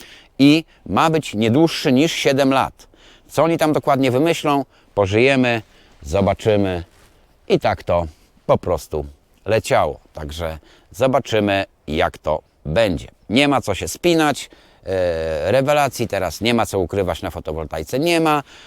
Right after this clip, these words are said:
E, dużo osób, e, narzeka, że dużo pieniędzy, e, włożyło, a zysków z tego prawie żadnych, e, szczególnie bez magazynu energii. E, także jak policzymy, powiedzmy, fotowoltaikę zakładają jeszcze firmą,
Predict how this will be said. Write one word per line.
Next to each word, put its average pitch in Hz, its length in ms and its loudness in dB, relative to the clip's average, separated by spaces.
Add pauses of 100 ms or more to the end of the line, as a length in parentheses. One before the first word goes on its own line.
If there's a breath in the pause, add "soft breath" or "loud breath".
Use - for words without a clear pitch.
(100)
E, 87 400 -2
dużo 98 480 0
osób, 101 460 -2
e, 90 40 -6 (480)
narzeka, 123 720 -2 (300 loud breath)
że 87 200 -2
dużo 110 280 0
pieniędzy, 98 500 -2 (520)
e, 69 40 -8
włożyło, 113 800 2 (280 soft breath)
a 98 140 0
zysków 101 420 -2
z - 80 -16
tego 82 240 -4
prawie 104 300 -2
żadnych, 123 600 0 (340 loud breath)
e, 80 160 -6
szczególnie 110 560 0
bez 113 240 -2
magazynu 131 520 0
energii. 110 640 0 (280 loud breath)
E, 95 220 -6
także 104 320 -2
jak 98 120 0
policzymy, 110 640 0
powiedzmy, 98 440 -6
fotowoltaikę 98 800 -2
zakładają 107 640 -2
jeszcze 90 260 -8
firmą, 117 560 2